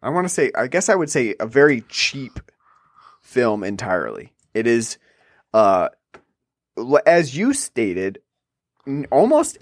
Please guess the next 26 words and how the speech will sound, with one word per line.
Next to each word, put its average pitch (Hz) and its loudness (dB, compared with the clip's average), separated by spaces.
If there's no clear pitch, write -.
ad-libbed 104 -2
at 104 -4
times. 80 -8
It, 117 -6
it 120 0
very 170 2
much 185 0
seems 135 -4
like 110 -2
all 151 6
the 139 2
actors 123 -2
came 123 -4
in 107 -4
and 101 -6
they 95 -4
basically 156 0
<laughs> - -
made 127 -2
the 113 -2
script - -2
up 107 0
on 113 -2
set, 98 0
like, 101 -4
right 120 0